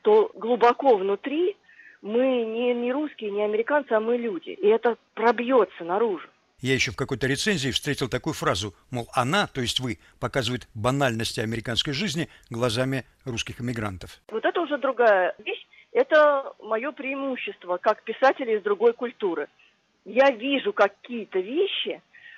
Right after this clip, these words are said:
Speaker 1: которые американцы не замечают про их культуру. Они для них настолько привычные, что они просто не обращают на них внимания. А я свежими глазами, глазами человека другой культуры вижу их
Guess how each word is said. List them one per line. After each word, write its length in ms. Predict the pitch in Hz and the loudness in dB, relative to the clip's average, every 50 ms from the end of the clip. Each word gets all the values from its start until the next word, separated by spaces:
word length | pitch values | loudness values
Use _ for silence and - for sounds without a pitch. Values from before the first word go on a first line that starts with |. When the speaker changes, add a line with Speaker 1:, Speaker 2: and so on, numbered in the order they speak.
| _ _ | _ _
Speaker 1:
которые 480 | - 226 220 214 - 277 269 247 247 233 | 2 2 2 4 4 2 4 6 6 6
американцы 640 | 214 202 226 220 214 226 - 285 302 302 - - 254 | 6 4 0 -2 -6 -2 0 0 0 0 -2 -8 -10
не 240 | 220 208 208 233 240 | -8 -6 -6 -6 -6
замечают 440 | 226 247 247 247 - 247 170 165 | -4 -6 -6 -4 -4 -4 -4 -2
про 160 | - 220 220 233 | 0 2 2 2
их 200 | 262 262 - - | 2 -2 -6 -4
культуру. 420 | 208 190 - - 196 165 - - _ _ _ _ _ _ _ _ - | -6 -6 -4 -4 -6 -6 -8 -12 _ _ _ _ _ _ _ _ 0
Они 260 | - 226 254 262 254 | 0 2 4 4 2
для 160 | 247 220 254 247 | 4 4 0 0
них 180 | 240 233 233 | 0 -4 -2
настолько 480 | 233 233 233 - - - 185 - 214 208 | -2 -2 -2 -2 -4 -4 -4 -4 -8 -8
привычные, 680 | - 240 262 262 403 440 - - - 254 185 175 170 _ _ - - - - - - - - | -8 -6 -2 0 0 0 0 -2 -8 -6 -6 -6 -8 _ _ -20 -20 -20 -20 -20 -20 -16 -6
что 140 | - - | 0 0
они 140 | 233 247 247 | 0 0 0
просто 280 | 240 269 311 311 - 269 | -2 -2 -4 -4 -4 -4
не 100 | 247 233 | 0 0
обращают 480 | 208 196 208 214 214 - 277 277 277 | 0 2 0 0 0 0 -2 -2 0
на 80 | - - | -2 -6
них 160 | 214 240 - | -6 -6 -6
внимания. 500 | 233 226 226 220 196 175 165 165 160 - - | -6 -4 -2 0 0 -2 -2 -4 -8 -6 0
А 120 | - 196 214 | 2 2 4
я 320 | 214 220 285 330 359 392 - - - - - _ - | 4 4 6 6 6 4 0 -6 -20 -20 -20 _ -10
свежими 520 | - 247 226 247 240 214 202 202 190 190 180 | -10 -6 0 2 2 2 2 2 -2 -2 0
глазами, 520 | 170 196 208 208 208 233 302 370 330 302 | 2 4 4 4 6 6 4 4 4 2
глазами 480 | - 214 202 202 208 233 226 214 208 196 | 0 2 2 2 4 4 4 4 2 -2
человека 440 | - 233 208 208 208 202 196 208 185 | -2 2 2 2 2 0 -2 -2 -4
другой 280 | 190 196 185 202 190 | -4 0 2 0 0
культуры 440 | 190 - 220 - - 339 349 349 285 | 0 -2 -6 -4 -2 -2 -2 -2 -2
вижу 340 | 202 190 226 269 262 - 208 | -4 -4 -6 -6 -4 -4 -6
их 220 | - 202 208 196 | -6 -6 -6 -6